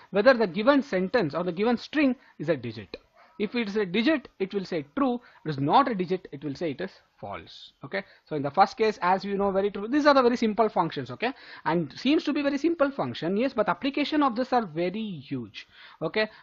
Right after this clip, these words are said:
we, we, we found, we'll find a lot of applications of all these functions. Okay, we can't neglect this. Okay, so when I say S is equal to two eight two one two, S dot is digit,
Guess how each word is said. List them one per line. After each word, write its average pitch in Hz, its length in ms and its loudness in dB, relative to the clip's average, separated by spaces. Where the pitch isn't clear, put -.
we, 185 160 2
we, 185 260 -2
we 190 220 -4
found, 220 360 2
we'll 208 160 -4
find 220 200 -2
a 175 40 -2
lot 214 140 8
of 254 120 4
applications 196 500 -4
of 170 160 0
all 165 160 0
these 156 140 -8
functions. 123 500 -10
Okay, 180 160 -6
we 202 100 -6
can't 233 260 0
neglect 156 440 -8
this. - 240 -20
Okay, 233 180 -10
so 233 160 0
when 220 180 2
I 214 60 2
say 226 300 0
S 202 160 -2
is 220 160 -2
equal 208 200 -2
to 202 180 -4
two 208 100 -6
eight 202 220 -2
two 196 80 -2
one 180 240 0
two, 277 160 -4
S 196 160 2
dot 202 280 4
is 202 140 -2
digit, 170 440 -2